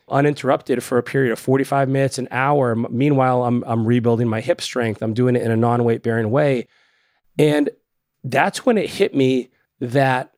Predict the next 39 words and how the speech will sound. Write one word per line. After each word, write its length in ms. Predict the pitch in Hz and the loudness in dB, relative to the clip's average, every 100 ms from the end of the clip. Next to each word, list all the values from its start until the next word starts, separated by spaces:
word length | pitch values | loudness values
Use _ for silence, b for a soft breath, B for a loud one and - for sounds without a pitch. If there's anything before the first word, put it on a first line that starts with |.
| _ _ _ _ | _ _ _ _
none 400 | 147 139 147 185 | 2 4 4 4
of 100 | 220 | 2
us 220 | 220 196 - | 0 -2 -2
are 180 | 131 | 0
doomed 560 | 131 107 131 139 127 117 | -2 0 2 4 2 0
to 240 | - - | -4 -4
what 180 | 120 123 | 0 0
somebody 340 | - 135 131 123 | 0 0 2 2
else 180 | 123 | 0
says, 320 | - 127 120 113 | -2 0 0 0
what, 200 | 127 - | -4 -4
that's 220 | 127 135 | -2 -2
possible 360 | - 156 185 135 | 0 0 2 -2
for 160 | - 107 | 0 -2
us 160 | 98 - | -4 -2
or 80 | 127 | 0
that, 160 | 120 | 2
that 100 | 135 | 0
we're 100 | 123 | 0
capable 440 | 120 151 131 120 110 | 0 -2 0 0 2
of. 160 | 107 | 2
And 180 | 117 110 b b b 110 | 2 0 b b b -4
don't 260 | 139 147 170 | 2 2 2
let 160 | 160 | -4
somebody 280 | - 151 139 | -4 -2 2
else 220 | 131 127 | 2 0
to 100 | - | -6
tell 240 | - 143 135 | -2 0 2
you 160 | 123 | 2
what 180 | 120 - | 0 -2
you 60 | 113 | -4
can 140 | 113 | -2
do 160 | 113 113 | 0 0
and 60 | |
what 100 | 110 | -2
you 60 | 123 | -6
can't 260 | - 196 - | -2 -2 -2
do, 160 | 110 | -6
because 460 | 104 - 135 120 | -4 0 0 0